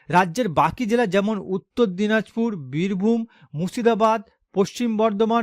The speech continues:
নদিয়া, উত্তর চব্বিশ পরগনা, কলকাতা, দক্ষিণ চব্বিশ পরগনা, এই সকল জেলাগুলিতে চার তারিখ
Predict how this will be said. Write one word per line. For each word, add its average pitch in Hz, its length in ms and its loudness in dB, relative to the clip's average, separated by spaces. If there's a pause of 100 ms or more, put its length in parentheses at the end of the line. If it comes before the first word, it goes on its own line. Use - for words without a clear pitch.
(140)
নদিয়া, 196 420 0
উত্তর 202 340 -2
চব্বিশ 226 380 -2
পরগনা, 226 380 0 (160)
কলকাতা, 208 580 2 (400)
দক্ষিণ 226 400 0
চব্বিশ 185 320 0
পরগনা, 151 360 2 (480)
এই 214 200 0
সকল 302 360 -2
জেলাগুলিতে 247 560 0 (140)
চার 185 180 4 (120)
তারিখ 233 240 2